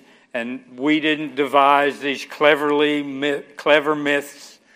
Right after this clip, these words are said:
but we brought you the Word of God, and it was verified, uh, by our experience on the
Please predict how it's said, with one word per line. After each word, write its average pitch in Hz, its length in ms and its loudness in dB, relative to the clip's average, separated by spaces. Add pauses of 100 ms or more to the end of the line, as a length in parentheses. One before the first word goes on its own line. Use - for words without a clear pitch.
(180)
but 135 120 -8
we 139 140 -2
brought 143 360 2
you 139 100 -2
the 127 140 -4
Word 135 260 0
of 113 140 -8
God, 139 300 2
and 123 120 -4
it 123 100 -8
was 123 180 -8
verified, 131 840 -2 (680)
uh, 113 300 -4 (1040)
by 123 320 2
our 117 340 0
experience 151 800 -2
on 143 480 2
the 123 180 -4